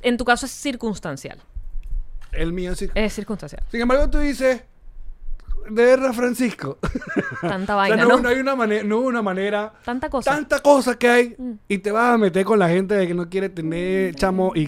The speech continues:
Speaker 2: sí quiere tener su
Speaker 1: Eh,
Speaker 2: perrito
Speaker 1: no,
Speaker 2: y su
Speaker 1: es como una,
Speaker 2: gatico.
Speaker 1: es como una campaña chimba.
Speaker 2: Eh, sí.
Speaker 1: Es como una campaña chimba porque es como
Speaker 2: Ah, como una vaina que diría cualquier actriz venezolana. <laughs>
Speaker 1: Mm, es que era, no hay necesidad. O sea, es como
Speaker 2: <laughs> Por joder.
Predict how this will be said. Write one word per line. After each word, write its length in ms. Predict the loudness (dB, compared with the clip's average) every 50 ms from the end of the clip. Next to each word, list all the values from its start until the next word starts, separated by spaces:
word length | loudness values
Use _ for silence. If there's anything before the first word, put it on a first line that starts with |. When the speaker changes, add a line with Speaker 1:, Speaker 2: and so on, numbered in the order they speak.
| -4
Speaker 2:
sí 140 | -8 -10 -8
quiere 180 | -4 -4 -4 -4
tener 180 | -4 -6 -4
su 100 | -2 0
Speaker 1:
Eh, 40 | 2
Speaker 2:
perrito 320 | 2 4 4 4 2 2 2
Speaker 1:
no, 60 | 0
Speaker 2:
y 20 | 0
su 60 | 0
Speaker 1:
es 40 | 0
como 60 | 0
una, 100 | 2 0
Speaker 2:
gatico. 180 | 0 0 -2 -4 -6
Speaker 1:
es 60 | -6
como 180 | -8 -8 -8
una 120 | -8 -8 -8
campaña 380 | -8 -10 -8 -8 -8 -8 -10
chimba. 420 | -10 -10 -10 -10 -10 -10 -8 -8 -8
Speaker 2:
Eh, 240 | -8 -8 -8 -8 -10 -10
sí. 60 | -12
Speaker 1:
Es 80 | -12 -12
como 140 | -12 -12 -12
una 100 | -10 -12
campaña 320 | -12 -12 -10 -10 -10 -10
chimba 340 | -8 -8 -10 -8 -8 -8 -8
porque 220 | -8 -8 -10 -10 -12
es 60 | -12
como 280 | -10 -8 -8 -8 -8 -10 -14 -20 _ _ _ -14 -12 -12 -10 -6
Speaker 2:
Ah, 240 | -4 -4 -4 -6 -6 -12 -20 _ _ _ _ _ -14
como 160 | -8 -6 -4
una 120 | -2 -2
vaina 200 | -2 -2 -4 -4
que 80 | -4 -6
diría 720 | -6 -6 -4 -4 -4 -2 -2 -2 -4 -6 -8 -12 -16 -20 -20 _ _ _
cualquier 280 | -10 -10 -6 -4 -4 -4
actriz 340 | -4 -6 -6 -4 -2 0 0
venezolana. 760 | 0 0 0 0 -2 -2 -2 -4 -6 -6 -6 -6 -6 -6 -8 -10 -8
<laughs> 80 | -6
Speaker 1:
Mm, 380 | -6 -6 -4 -4 -4 -4 -4 -6
es 60 | -6 -6
que 100 | -4 -2
era, 200 | -2 0 0 0 -2 -2 -2 -2
no 40 | -4
hay 80 | -4 -4
necesidad. 880 | -4 -6 -8 -10 -8 -4 -2 0 0 0 0 0 0 0 0 -2 -4 -4
O 40 | -6
sea, 260 | -6 -4 -4 -2 -4
es 100 | -4 -6
como 600 | -10 -10 -6 -4 -2 -2 -2 -2 -2 -4 -4 -4
Speaker 2:
<laughs> 160 | -6 -6 -4 -4
Por 160 | -6 -6 -6
joder. 260 | -6 -10 -10 -12 -14